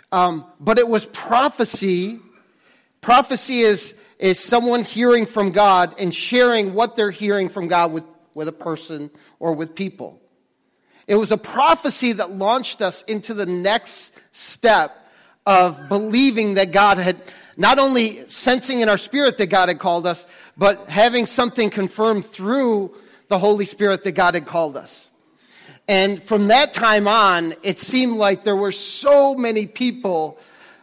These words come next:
that God chose to call us out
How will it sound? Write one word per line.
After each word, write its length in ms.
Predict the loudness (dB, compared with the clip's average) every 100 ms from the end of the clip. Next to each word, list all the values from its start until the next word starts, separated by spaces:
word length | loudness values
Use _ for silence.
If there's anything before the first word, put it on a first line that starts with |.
| -2
that 640 | 2 4 2 -2 -20 -4
God 320 | 2 4 2
chose 560 | 0 -2 2 2 0 -6
to 240 | -8 -8
call 380 | -8 -2 0 0
us 140 | -2 -2
out 460 | -2 -2 -6 _